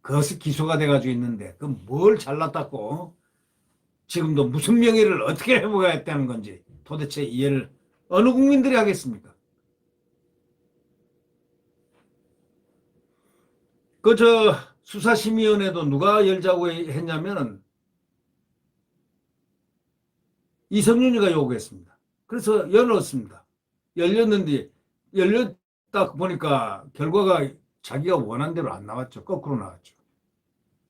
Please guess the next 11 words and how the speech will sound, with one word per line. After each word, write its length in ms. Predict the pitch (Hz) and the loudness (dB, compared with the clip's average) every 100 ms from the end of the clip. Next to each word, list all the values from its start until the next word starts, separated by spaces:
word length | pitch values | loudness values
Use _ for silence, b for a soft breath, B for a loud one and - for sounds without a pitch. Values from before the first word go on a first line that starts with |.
| _ _ | _ _
그것도 380 | 127 135 139 131 | -8 -8 -4 -6
말이죠. 480 | 101 104 139 135 - | -8 -12 -14 -12 -10
압도적인 720 | 127 - - 185 170 147 117 | -10 -10 -6 -4 -4 -4 -6
다수로 480 | 107 104 95 90 _ _ _ _ _ _ _ - | -8 -16 -18 -20 _ _ _ _ _ _ _ -14
팔 280 | - 202 - | -6 -6 -2
대 120 | 202 | -2
사가 460 | 135 123 98 87 _ | -2 -10 -12 -18 _
그게 140 | - 139 | -10 -8
뭡니까? 440 | 92 98 127 139 | -8 -12 -18 -18
창피하게. 480 | - 117 104 - 85 _ _ _ _ _ _ _ _ | -18 -20 -20 -20 -20 _ _ _ _ _ _ _ _
반반. 560 | 104 117 120 104 92 | -10 -6 -6 -8 -12